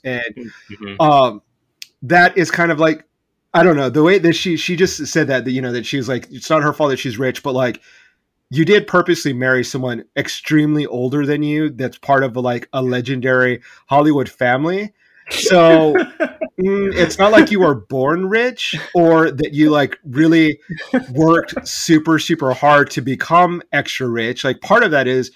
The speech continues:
Speaker 1: you're now part of Hollywood, you know, royalty
Speaker 2: Mm-hmm.
Speaker 1: because of your
Speaker 2: Royalty.
Speaker 1: husband who
Speaker 2: Mm-hmm.
Speaker 1: you married, not because of, I mean, what is she most famous for? Zorro and Chicago, right? Those are the
Speaker 2: Yeah.
Speaker 1: only two things that I can think of her
Speaker 2: Mm-hmm.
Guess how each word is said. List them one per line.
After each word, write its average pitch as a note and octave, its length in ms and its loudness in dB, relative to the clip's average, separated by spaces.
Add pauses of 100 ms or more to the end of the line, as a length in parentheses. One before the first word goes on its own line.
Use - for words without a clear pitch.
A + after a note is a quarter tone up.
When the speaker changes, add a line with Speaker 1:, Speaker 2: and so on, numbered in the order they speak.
(440)
Speaker 1:
you're C#3+ 220 0
now D3+ 200 4
part D3+ 240 2
of B2 120 -2
Hollywood, C3 600 0 (360)
you C#3 140 -6
know, A#2+ 320 -6 (800)
royalty E3 640 2
Speaker 2:
Mm-hmm. C3 100 -10
Speaker 1:
because D3+ 300 0
of G#2+ 60 0
your B2+ 180 0
Speaker 2:
Royalty. A2+ 100 -4
Speaker 1:
husband C#3+ 380 0
who C#3+ 60 -6
Speaker 2:
Mm-hmm. C#3 100 -4
Speaker 1:
you B2+ 80 -4
married, C3 440 0
not D#3 300 0
because G#3+ 380 -2
of, E3+ 180 -2 (220)
I E3+ 100 4
mean, D#3+ 280 2
what E3+ 360 -2
is F#3 100 6
she F3+ 120 0
most D#3+ 200 0
famous C#3+ 280 -4
for? A#2 300 -4
Zorro D#3+ 580 -2 (120)
and C#3 560 -4 (520)
Chicago, B2+ 640 0 (1000)
right? D3 260 0
Those F#3 160 4
are F#3 60 4
the F#3 60 2
Speaker 2:
Yeah. F#3+ 40 4
Speaker 1:
only F3+ 180 2
two E3 160 -2
things E3 220 -2
that D3 100 -2
I C#3 80 2
can C3+ 180 -6
think D3 200 -6
of C3 60 -4
her B2 180 -2
Speaker 2:
Mm-hmm. - 40 -20